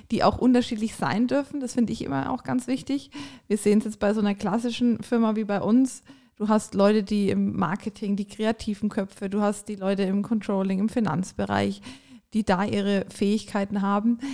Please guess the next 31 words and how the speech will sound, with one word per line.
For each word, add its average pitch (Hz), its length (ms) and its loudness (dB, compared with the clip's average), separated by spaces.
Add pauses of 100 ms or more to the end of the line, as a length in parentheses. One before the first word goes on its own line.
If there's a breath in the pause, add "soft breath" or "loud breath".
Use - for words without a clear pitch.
(840 loud breath)
Hast 220 300 -2
du 247 60 0
das 214 300 0
gelernt, 190 720 2
ähm, 269 640 0 (140)
zu - 140 -6
führen, 294 640 0
damit 262 260 0
umzugehen, 269 840 -2
Menschen 240 400 0
zu 254 140 -6
führen, 262 360 0
zu 247 120 -6
motivieren? 254 640 0 (380 loud breath)
Oder 208 240 2
hast 208 260 0
du 226 80 -4
da 214 180 2
wirklich 208 400 -4
auf 208 100 -4
dein 202 160 0
Bauchgefühl 247 600 0
über 214 180 -2
all 196 140 2
die 202 80 -2
Jahre 208 500 0 (380 loud breath)
gehört 208 420 2
und 208 180 0
hast 202 220 -2
dann 196 160 0
ganz, 196 340 -2